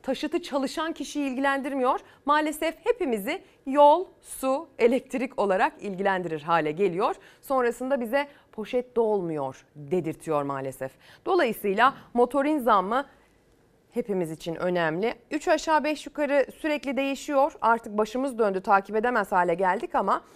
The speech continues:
ne indirime sevinebiliyoruz ne de, e, zamma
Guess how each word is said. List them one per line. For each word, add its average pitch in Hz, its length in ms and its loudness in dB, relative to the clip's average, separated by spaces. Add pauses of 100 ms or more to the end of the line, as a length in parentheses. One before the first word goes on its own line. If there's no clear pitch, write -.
(200)
ne 311 320 0
indirime 269 460 0
sevinebiliyoruz 202 840 0 (300)
ne 277 300 0
de, 311 340 2
e, 220 320 2
zamma 262 600 2